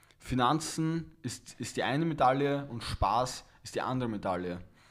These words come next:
Wir haben dieses Leben geschenkt bekommen und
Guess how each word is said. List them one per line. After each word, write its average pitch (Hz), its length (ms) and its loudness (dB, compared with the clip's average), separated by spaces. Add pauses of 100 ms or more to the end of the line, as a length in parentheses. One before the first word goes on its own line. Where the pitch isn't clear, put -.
(840)
Wir 123 160 -4
haben 151 240 0
dieses 147 340 -4
Leben 131 640 4 (960)
geschenkt 147 560 2
bekommen 110 580 4 (720)
und 139 260 6